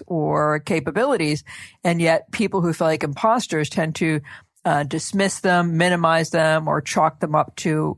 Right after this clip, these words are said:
external factors like luck, timing, you know, computer error, personality, and those kinds of things.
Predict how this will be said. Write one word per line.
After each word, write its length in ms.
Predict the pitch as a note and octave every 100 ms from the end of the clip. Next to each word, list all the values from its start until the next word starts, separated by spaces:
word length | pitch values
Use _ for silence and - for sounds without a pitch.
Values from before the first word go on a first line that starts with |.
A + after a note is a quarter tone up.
| -
external 440 | F3 - F3+ D#3
factors 500 | D3 D3 D3 D#3 C#3
like 220 | D3 D3 D3+
luck, 320 | D#3 D3+ - - - _
timing, 640 | - F3 D#3+ D#3 D#3 D#3 D#3
you 100 | E3
know, 100 | D3+
computer 420 | F3+ - F#3 F3
error, 400 | F3 E3 D#3+ D#3
personality, 800 | - F3 E3+ E3 D#3 D3+ D#3 D3+
and 160 | C#3+ D3+
those 180 | D3
kinds 300 | - E3+ D#3
of 80 | C#3+
things. 260 | - C2